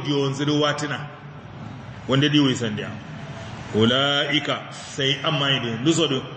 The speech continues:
almuttasifuna bi hadhihi sifa sifa ailan to ko, to ana de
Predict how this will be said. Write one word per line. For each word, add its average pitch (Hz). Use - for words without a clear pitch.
almuttasifuna 135
bi 143
hadhihi 143
sifa 143
sifa 175
ailan 156
to 135
ko, 147
to 160
ana 165
de 127